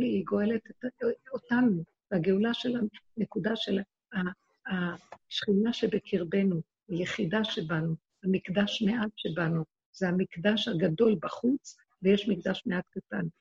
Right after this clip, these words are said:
יש שכינה כללית, ויש את השכינה הפרטית. יש משיח כללי, ויש משיח הפרט. אנחנו עובדים בפרט, וזה מה שמאפשר שיהיה משיח הכללי, שיהיה שכינה כוזנו, כמה שיהיה בית מקדש, שכל המהלך הזה גם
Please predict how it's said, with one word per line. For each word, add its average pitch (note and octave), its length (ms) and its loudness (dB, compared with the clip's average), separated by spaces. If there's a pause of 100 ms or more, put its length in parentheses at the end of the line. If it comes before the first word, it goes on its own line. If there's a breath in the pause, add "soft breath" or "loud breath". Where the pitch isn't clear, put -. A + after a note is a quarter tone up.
(180)
יש A3 280 2
שכינה G3+ 340 0 (160)
כללית, B3 400 0 (280)
ויש G3 180 0
את - 60 -12
השכינה F#3+ 420 -2
הפרטית. F3+ 500 -6 (300)
יש A3 240 0
משיח A#3+ 460 0 (100)
כללי, B3 360 2
ויש - 240 -4
משיח - 360 -6
הפרט. E3+ 280 -8 (300)
אנחנו A#3+ 300 2
עובדים G#3 340 2
בפרט, G#3+ 360 0 (100)
וזה G3 160 4
מה B3+ 120 2
שמאפשר C4 580 -2 (360)
שיהיה G3+ 380 4
משיח F#3+ 480 -2
הכללי, F#3 480 2 (320)
שיהיה F#3+ 360 2
שכינה F#3+ 440 -2 (120)
כוזנו, G#3 400 2
כמה F#3+ 240 0
שיהיה F3+ 240 -2
בית E3+ 140 0 (100)
מקדש, A3 460 -4 (300)
שכל C#4+ 380 -2
המהלך G#3 480 2
הזה G3 280 0 (140)
גם G3 180 2